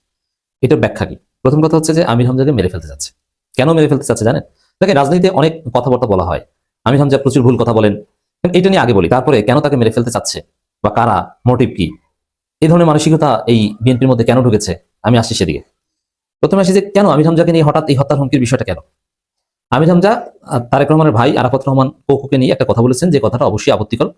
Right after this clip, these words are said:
কুরুচিপূর্ণ এবং আমির হামজা নিজেই ক্ষমা চেয়েছেন। এখন আমি একজন রাজনীতিবিদ, আমির হামজা এখন একজন রাজনীতিবিদ কথা বলেন এবং কথা বলতে যে কিছু ভুল আপত্তিকর কথা বলেন, এটা বাংলাদেশের কমন চিত্র। আমির হামজা সাদা জামা বলে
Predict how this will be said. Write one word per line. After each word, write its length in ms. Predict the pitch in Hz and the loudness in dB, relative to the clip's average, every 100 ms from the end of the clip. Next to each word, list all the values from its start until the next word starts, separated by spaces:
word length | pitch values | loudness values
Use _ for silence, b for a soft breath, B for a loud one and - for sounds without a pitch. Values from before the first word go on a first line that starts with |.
| _ _ _ - | _ _ _ 0
কুরুচিপূর্ণ 400 | 123 123 135 202 | 0 2 2 2
এবং 280 | 160 131 - | 0 -2 -4
আমির 180 | 127 120 | 0 2
হামজা 160 | 120 | 2
নিজেই 200 | 110 107 | 2 0
ক্ষমা 160 | 110 98 | 0 -2
চেয়েছেন। 260 | 82 - - _ _ _ _ _ _ _ | -2 -6 -12 _ _ _ _ _ _ _
এখন 160 | 123 196 | -2 0
আমি 260 | 151 156 | -2 -2
একজন 160 | 135 156 | 0 2
রাজনীতিবিদ, 380 | 120 107 113 87 | 2 0 0 0
আমির 140 | 85 | -2
হামজা 160 | 87 85 | -2 -4
এখন 160 | - - _ _ _ - | -6 -12 _ _ _ -4
একজন 160 | 117 | 0
রাজনীতিবিদ 640 | 131 123 143 170 170 - - _ _ _ _ _ _ | 0 0 0 0 -2 -6 -18 _ _ _ _ _ _
কথা 180 | 135 156 | -2 0
বলেন 380 | 110 101 208 - _ _ _ _ | 2 0 -2 -10 _ _ _ _
এবং 120 | 120 131 | -2 0
কথা 120 | 135 | 0
বলতে 200 | 139 139 | 0 0
যে 120 | 135 | 0
কিছু 220 | 135 127 127 | 0 0 2
ভুল 160 | 127 | 2
আপত্তিকর 340 | 110 - 127 117 | 0 0 0 0
কথা 160 | 123 | 0
বলেন, 200 | 107 104 | -2 -2
এটা 120 | 151 | -2
বাংলাদেশের 380 | 135 131 131 135 | 0 0 -2 -2
কমন 160 | 117 101 | -4 -4
চিত্র। 240 | - - _ _ _ _ _ _ - | -8 -16 _ _ _ _ _ _ -4
আমির 240 | 127 175 | 0 2
হামজা 280 | 180 180 185 | 4 4 2
সাদা 260 | 180 147 160 | 2 2 2
জামা 200 | 160 156 | 4 4
বলে 300 | 110 107 | 4 2